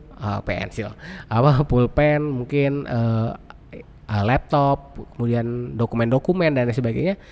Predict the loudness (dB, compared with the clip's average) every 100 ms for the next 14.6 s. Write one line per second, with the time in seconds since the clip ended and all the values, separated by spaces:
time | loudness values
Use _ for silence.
0 | -20 -6 0 0 0 0 2 2 4 2
1 | 2 2 4 6 4 4 0 -2 -6 -8
2 | -14 -20 -20 -20 -20 -10 -2 4 6 4
3 | -2 -20 -20 -20 -20 -20 -20 -20 -20 -6
4 | 2 4 4 2 2 2 0 4 4 6
5 | 4 4 4 4 -2 0 0 2 2 0
6 | 0 -2 0 0 -2 -6 -6 -2 0 0
7 | -2 -2 -4 -4 -2 -2 -2 -2 -6 -10
8 | -4 -4 -4 -2 -2 0 0 -2 -2 -2
9 | -2 -2 -4 -4 -4 -2 -2 -4 -14 -18
10 | -2 2 2 2 2 4 4 2 0 -2
11 | -2 0 0 2 2 0 0 -2 -2 0
12 | 2 2 0 0 0 0 2 2 2 0
13 | -2 -4 0 0 0 0 2 2 -2 -6
14 | -10 -14 -6 -4 -2